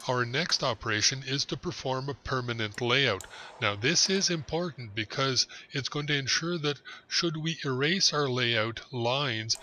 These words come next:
we'll still be able to find those, uh, surfaces with the punch marks, because once we start cutting,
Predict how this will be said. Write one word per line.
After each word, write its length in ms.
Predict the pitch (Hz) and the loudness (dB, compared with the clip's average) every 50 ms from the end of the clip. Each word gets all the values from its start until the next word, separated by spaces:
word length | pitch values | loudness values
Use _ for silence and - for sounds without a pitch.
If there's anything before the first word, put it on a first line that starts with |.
| - - - - | -8 -18 -14 -8
we'll 180 | 147 135 139 131 | -4 -4 -4 0
still 380 | - - - - 165 165 170 156 | 0 -2 0 2 2 2 2 2
be 220 | 139 143 127 131 | 0 0 0 0
able 180 | 131 131 131 139 | 0 -2 -4 -6
to 100 | 139 151 | -6 -6
find 580 | - - - - 131 127 120 120 123 123 127 131 - 131 | -6 -6 -6 -4 -2 -2 -2 -2 -4 -4 -8 -10 -10 -8
those, 460 | 123 123 123 127 123 127 123 - - - 151 139 | -6 -4 -4 -4 -4 -4 -4 -4 -6 -6 -6 -6
uh, 60 | 113 | -4
surfaces 840 | 101 - - - 151 147 139 - 139 120 - - 120 117 117 - - - - - _ - | -2 0 0 0 -2 -4 -6 -6 -4 -2 -2 0 0 0 0 0 -2 -2 -12 -20 _ -8
with 280 | 135 131 127 - - - | -6 -6 -6 -6 -6 -6
the 100 | 147 139 | -6 -6
punch 420 | - - - 131 117 117 - - - | -6 -4 -4 -4 -4 -2 -4 -6 -4
marks, 440 | 139 143 156 143 117 - - - - - - - - - - | -4 -4 -2 -2 -2 -2 -4 -6 -6 -6 -12 -12 -12 -10 -10
because 360 | 127 - - - 139 120 123 | -6 -2 0 0 0 0 -2
once 320 | 131 147 175 185 - - | -2 -2 0 -2 -2 -4
we 100 | 175 170 | -2 2
start 360 | 151 - - 185 170 160 139 - | 2 2 4 4 0 0 0 -2
cutting, 400 | - 185 196 185 151 131 135 | -4 -2 0 0 0 0 -2